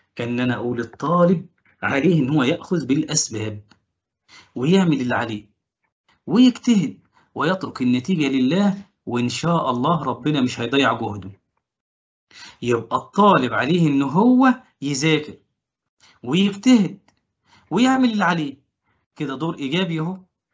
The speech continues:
والنتيجة دي بتاعت ربنا. ممكن أنت تبقى عايز تروح مكان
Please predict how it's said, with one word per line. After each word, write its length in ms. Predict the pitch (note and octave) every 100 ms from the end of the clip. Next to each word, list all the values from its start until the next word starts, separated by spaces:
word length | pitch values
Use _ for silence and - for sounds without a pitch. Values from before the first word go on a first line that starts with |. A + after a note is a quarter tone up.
| _ _ -
والنتيجة 520 | A#3 C4 B3 C#4 B3+
دي 120 | A#3
بتاعت 340 | A#3+ A3 G3+ D3+
ربنا. 420 | C#3 F3 D#3+ - _ _ _ _ _ _ _ _
ممكن 420 | - G#3+ - -
أنت 160 | G3+ E3+
تبقى 200 | D#3 C3
عايز 200 | F3 -
تروح 240 | D#3 F3+
مكان 520 | C#3+ C3+ G3 G#3+ D3+